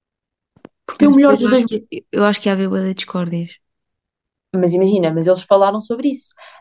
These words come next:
Speaker 1: A, a entrevistadora perguntou-lhes: "Ah, vocês não discutem bué com diferenças de opiniões?" E eles: "Ya, ya, mas nunca nos lembramos sobre o que é que é e passa rápido."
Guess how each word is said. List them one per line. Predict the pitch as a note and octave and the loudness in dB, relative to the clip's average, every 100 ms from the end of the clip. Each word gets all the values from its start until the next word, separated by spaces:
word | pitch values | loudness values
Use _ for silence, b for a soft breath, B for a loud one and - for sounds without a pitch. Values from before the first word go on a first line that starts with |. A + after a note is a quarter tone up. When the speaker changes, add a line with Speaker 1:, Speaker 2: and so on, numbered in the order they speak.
| - | 0
Speaker 1:
A, | F3+ - | 0 2
a | |
entrevistadora | F#3 F#3 F#3+ F#3+ F#3+ F#3+ | -2 -2 -6 -4 -4 -2
perguntou-lhes: | F#3+ F#3+ F#3+ F#3 - | -2 -2 -4 -4 -4
"Ah, | C4 | -2
vocês | B3+ B3+ | -4 -6
não | B3+ | -6
discutem | A3 - A#3 G#3+ | -8 -8 -4 -2
bué | G3+ G3+ | 0 -2
com | G3 G3+ | -2 -4
diferenças | G3+ G3+ F#3+ | -2 -4 -6
de | - | -2
opiniões?" | F#3 F#3 F3 E3+ | -2 0 -4 -2
E | |
eles: | F3 F3 | -2 0
"Ya, | A3+ A3 | 0 2
ya, | G3 | 0
mas | F3+ F3 | -2 -4
nunca | F#3 F#3+ | -6 -10
nos | F#3 | -10
lembramos | F#3 F#3 F#3 F3+ | -4 -2 -2 -4
sobre | F#3 F3+ | -20 -12
o | |
que | F#3+ | -10
é | |
que | F#3 F#3 | -6 -6
é | |
e | F3+ | 0
passa | G3 G3 | -2 -2
rápido." | F3 E3 D3 | -4 -4 -4